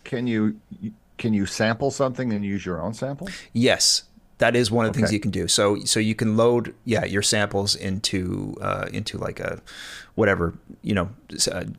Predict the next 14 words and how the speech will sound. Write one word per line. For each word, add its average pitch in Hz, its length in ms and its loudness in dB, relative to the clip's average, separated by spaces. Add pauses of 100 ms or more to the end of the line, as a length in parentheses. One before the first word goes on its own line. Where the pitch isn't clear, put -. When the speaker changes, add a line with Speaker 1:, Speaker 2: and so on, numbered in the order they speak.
(140)
Speaker 2:
native 101 580 2
sampler 90 500 2
is, - 260 0
comes - 220 -4
with 92 100 -6
your 90 100 -4
daw, 90 320 0 (440)
um, - 540 -2
and, 92 340 -2 (100)
and 95 240 0
you 101 100 2
can 98 180 -6
get - 200 -2
creative 90 440 -2